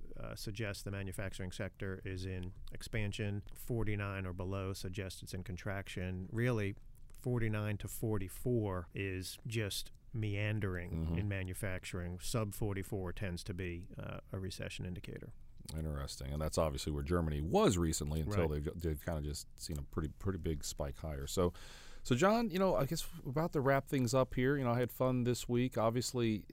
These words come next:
Speaker 2: just yesterday with the Kobe news was just devastating. And it was
Speaker 1: Yeah.
Speaker 2: just a sad, somber day, and you come in today
Speaker 1: Your boys
Speaker 2: and
Speaker 1: are big basketball fans. How they,
Speaker 2: They,
Speaker 1: uh,
Speaker 2: they are.
Speaker 1: that's
Speaker 2: Y-,
Speaker 1: always a
Speaker 2: you
Speaker 1: tough
Speaker 2: know, it's,
Speaker 1: parenting thing, right? How do
Speaker 2: it's
Speaker 1: you teach your kids about death?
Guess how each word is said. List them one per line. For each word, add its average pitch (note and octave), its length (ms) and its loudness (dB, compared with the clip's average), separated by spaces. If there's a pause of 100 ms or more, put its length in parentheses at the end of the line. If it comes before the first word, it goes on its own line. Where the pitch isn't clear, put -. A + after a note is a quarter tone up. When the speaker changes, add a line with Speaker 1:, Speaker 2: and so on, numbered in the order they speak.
(140)
Speaker 2:
just A2+ 180 -4
yesterday G#2 540 4
with G2 140 4
the F#2+ 80 -2
Kobe G2+ 320 0
news F#2+ 320 0
was E2+ 120 -4
just F2 220 -6
devastating. F#2 640 -2
And - 20 -6
it E2+ 40 -2
was A2+ 80 4
Speaker 1:
Yeah. A2 80 6
Speaker 2:
just F#2 180 -2
a E2 60 -4
sad, F2+ 400 0
somber F#2+ 540 2
day, F2 280 6
and F2 100 2
you E2 80 0
come F2+ 220 2
in F2+ 80 2
today F#2+ 460 8
Speaker 1:
Your C3 80 10
boys F3+ 180 8
Speaker 2:
and C3+ 80 4
Speaker 1:
are - 20 4
big A#2 140 6
basketball G#2+ 420 0
fans. A2+ 320 0
How B2 140 0
they, B2 160 2
Speaker 2:
They, B2+ 140 8
Speaker 1:
uh, A#2+ 100 4
Speaker 2:
they D3 240 10
are. D3+ 360 8
Speaker 1:
that's B2 180 2
Speaker 2:
Y-, C#3 40 6
Speaker 1:
always C3 140 6
a - 20 4
Speaker 2:
you - 40 6
Speaker 1:
tough D3+ 160 10
Speaker 2:
know, G#3 100 12
it's, C#3 200 12
Speaker 1:
parenting A#2 240 2
thing, F#2+ 200 0
right? F#2+ 140 -2
How - 60 8
do - 40 4
Speaker 2:
it's A#2 140 4
Speaker 1:
you A2+ 100 4
teach - 260 -2
your A2+ 60 -4
kids A2 240 -2
about G#2 240 2
death? F#2+ 220 0